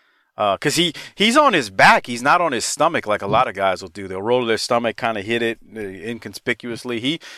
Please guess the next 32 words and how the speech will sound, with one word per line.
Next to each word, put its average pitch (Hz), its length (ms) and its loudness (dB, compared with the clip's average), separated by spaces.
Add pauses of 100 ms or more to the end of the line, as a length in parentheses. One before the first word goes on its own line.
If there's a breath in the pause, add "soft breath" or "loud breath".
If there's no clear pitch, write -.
he 156 120 2
goes 202 360 4 (200)
straight 156 220 0
to 160 80 -4
his 107 120 -2
back 143 320 2
when 110 100 -10
he's 190 140 -10
doing 95 240 -6
it, 87 140 -10
so 107 160 -2
it, 98 120 -6 (160)
it 110 160 -8
looks 131 200 -4
like 135 100 0
he's 107 140 -8
just 107 180 -8
kinda, 110 180 -2
like, 95 200 -6
touching 120 300 0
his 95 120 -10
head. 113 300 -2
It 98 100 -14
doesn't 123 160 -6
even 110 160 -10
look 107 140 -10
like 110 100 -4
he's 98 140 -16
doing 110 200 -10
anything. 87 360 -18
But 101 160 -6 (420 loud breath)
anyway, 123 460 4